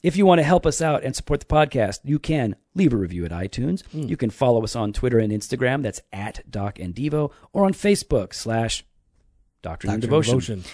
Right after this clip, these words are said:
Speaker 1: You can leave a comment with us on our, on our, uh, comments page, and we would love for you to
Speaker 2: We don't
Speaker 1: tell
Speaker 2: have a
Speaker 1: you
Speaker 2: com-, we don't have a comment page.
Speaker 1: Well, what, it's like a comment. It's
Speaker 2: No,
Speaker 1: a,
Speaker 2: it says
Speaker 1: a
Speaker 2: "Contact us."
Speaker 1: a contact page.
Speaker 2: No,
Speaker 1: Same
Speaker 2: but
Speaker 1: thing.
Speaker 2: it's, no, it's not. It's not. One's a
Speaker 1: Yeah.
Speaker 2: comment page.
Speaker 1: Yeah.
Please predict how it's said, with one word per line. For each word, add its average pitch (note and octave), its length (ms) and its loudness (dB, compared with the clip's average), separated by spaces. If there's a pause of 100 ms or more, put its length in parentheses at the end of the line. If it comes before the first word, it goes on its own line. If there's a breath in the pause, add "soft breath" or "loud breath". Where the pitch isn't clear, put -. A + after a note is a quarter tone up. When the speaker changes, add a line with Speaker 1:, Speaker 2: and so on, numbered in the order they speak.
(180 loud breath)
Speaker 1:
You B2+ 80 -4
can C#3 100 2
leave B2+ 100 6
a A2 60 -2
comment F#3 440 2
with D#3 160 -2
us F3+ 300 2
on A#2 140 -2
our, G#2+ 180 0 (160)
on A2 140 -4
our, F#2+ 200 -4
uh, F2 340 -8 (180)
comments E3 420 -2 (100)
page, E3+ 400 2 (360 soft breath)
and A2+ 400 0
we A#2+ 120 -2
would A#2 140 0
love D3+ 380 4
for C#3+ 160 0
you B2 320 4
to A#2 220 -2
Speaker 2:
We A2+ 40 2
don't F3+ 120 6
Speaker 1:
tell G#3 80 8
Speaker 2:
have - 80 6
a - 40 0
Speaker 1:
you - 80 -4
Speaker 2:
com-, D3+ 180 -8
we F3 100 4
don't F#3+ 60 6
have D#3+ 100 0
a - 20 -10
comment A2 400 -8
page. F2 200 -6
Speaker 1:
Well, A3 160 -4
what, F4+ 140 -2
it's F#3+ 140 -4
like B3 100 -2
a - 40 -6
comment. - 340 -18
It's - 120 -8
Speaker 2:
No, C3 100 -2
Speaker 1:
a, C#4 40 -2
Speaker 2:
it - 80 -4
says C#3+ 140 2
Speaker 1:
a - 60 -6
Speaker 2:
"Contact D#3 600 -6
us." - 220 -10
Speaker 1:
a - 80 4
contact F#3+ 420 2
page. F2 240 -4
Speaker 2:
No, G#3+ 100 2
Speaker 1:
Same A#3 120 4
Speaker 2:
but G#3 100 4
Speaker 1:
thing. A#3 140 2
Speaker 2:
it's, A#3 120 -8
no, D4+ 140 2
it's D4+ 120 -2
not. D#4+ 220 -2
It's E3 140 -10
not. F3+ 280 -8
One's D3+ 280 -4
a G3+ 60 -2
Speaker 1:
Yeah. - 40 -18
Speaker 2:
comment B2+ 320 -4
page. A2+ 440 -4
Speaker 1:
Yeah. B2 180 -4